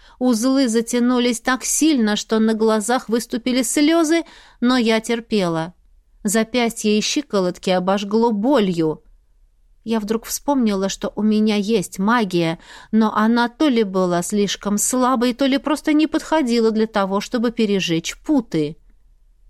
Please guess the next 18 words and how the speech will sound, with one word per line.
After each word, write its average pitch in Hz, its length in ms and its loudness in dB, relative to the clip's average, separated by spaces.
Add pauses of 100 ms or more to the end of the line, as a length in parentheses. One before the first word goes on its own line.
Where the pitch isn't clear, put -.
(600)
Когда 247 380 0
брат 220 360 0
Ирвина 208 480 2
вернулся, 220 760 0
он 247 180 -2
заметил, 254 560 0
как 175 260 -6
туго 208 300 -2
веревки 202 500 0
врезались 196 600 0
в - 100 -18
кожу, 254 380 0
но 233 100 2
ничего 226 400 0
не 247 140 0
сказал, 233 480 -2
пока 156 280 -8
развязывал. 160 800 -4